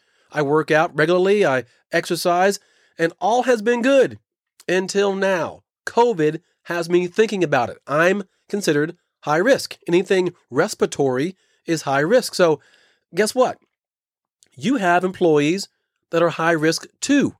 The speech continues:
And they don't wanna have to walk around the office or your store announcing all of their symptoms and all of their medical history.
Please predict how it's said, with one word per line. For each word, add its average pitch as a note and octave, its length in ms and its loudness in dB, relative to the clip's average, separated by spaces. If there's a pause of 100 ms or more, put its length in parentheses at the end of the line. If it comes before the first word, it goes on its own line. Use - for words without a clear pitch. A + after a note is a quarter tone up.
(640)
And E3 300 0 (360)
they G3+ 120 0
don't C4+ 120 0
wanna A#3+ 160 4
have G#3+ 180 -2
to F3 60 2
walk E3 380 0
around F#3 520 0 (460)
the D3+ 180 -2
office D3+ 560 -2 (360)
or D#3 180 0
your D3+ 140 -2
store D3+ 680 -2
announcing D#3 760 0 (360)
all E3 180 2
of E3 120 -2
their D#3+ 160 2
symptoms D3+ 600 -2
and C#3+ 80 -2
all D#3 140 2
of D#3 80 -4
their D#3+ 260 0 (300)
medical E3 360 0
history. D#3+ 560 -2